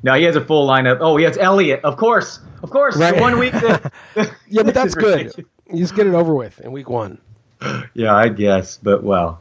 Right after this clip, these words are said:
Speaker 1: anyway, that's pretty bad. All right,
Speaker 2: And,
Speaker 1: you wanna go
Speaker 2: and,
Speaker 1: over these
Speaker 2: wait,
Speaker 1: games?
Speaker 2: let me say one more thing. Uh,
Speaker 1: Okay.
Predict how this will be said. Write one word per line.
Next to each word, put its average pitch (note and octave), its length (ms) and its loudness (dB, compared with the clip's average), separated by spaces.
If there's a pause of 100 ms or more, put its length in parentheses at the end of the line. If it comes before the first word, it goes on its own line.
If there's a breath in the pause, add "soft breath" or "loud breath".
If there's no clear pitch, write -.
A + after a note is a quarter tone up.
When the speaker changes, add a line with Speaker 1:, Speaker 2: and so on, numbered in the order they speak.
Speaker 1:
anyway, F#2 500 0
that's - 160 -6
pretty F2+ 140 -8
bad. E2+ 160 -4
All B2+ 60 -4
right, C3 140 0
Speaker 2:
And, F#3+ 80 2
Speaker 1:
you A3 60 -2
wanna C4+ 120 0
go C4+ 80 0
Speaker 2:
and, C4 80 0
Speaker 1:
over C4 80 -2
these A3+ 100 0
Speaker 2:
wait, G#3+ 80 2
Speaker 1:
games? G3+ 80 -4
Speaker 2:
let G3+ 100 0
me A#3+ 40 0
say A#3 160 0
one G3 140 2
more E3+ 160 0
thing. A#2+ 360 -12
Uh, C#3 160 -12
Speaker 1:
Okay. C#3 220 -2